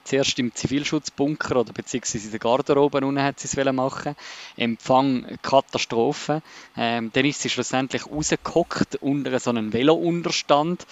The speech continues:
Es ist irgendwie anfangs Winter gewesen, also sie hat sich irgendwie einen abgefroren, einfach so mit mir da ein bisschen zu gesprächeln. Äh, ja,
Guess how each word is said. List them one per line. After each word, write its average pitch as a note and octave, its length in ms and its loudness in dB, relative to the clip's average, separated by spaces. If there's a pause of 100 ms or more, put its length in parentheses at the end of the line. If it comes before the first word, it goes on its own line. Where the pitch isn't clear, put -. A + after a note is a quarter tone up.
(280)
Es - 120 -4
ist - 120 2
irgendwie B2+ 320 -2
anfangs A#2+ 520 2
Winter D3+ 340 -2
gewesen, - 320 -4
also B2 200 0
sie A2 120 -2
hat A#2 100 -6
sich - 140 -10
irgendwie A#2+ 260 -4
einen A2+ 240 -2
abgefroren, C#3 640 2 (340)
einfach B2+ 240 -4
so - 140 4
mit B2 200 0
mir C3 300 -2
da A#2+ 140 4
ein A#2+ 60 2
bisschen A#2 220 -4
zu - 60 -16
gesprächeln. C3+ 640 -2 (500)
Äh, G#2 440 -8
ja, B2+ 320 6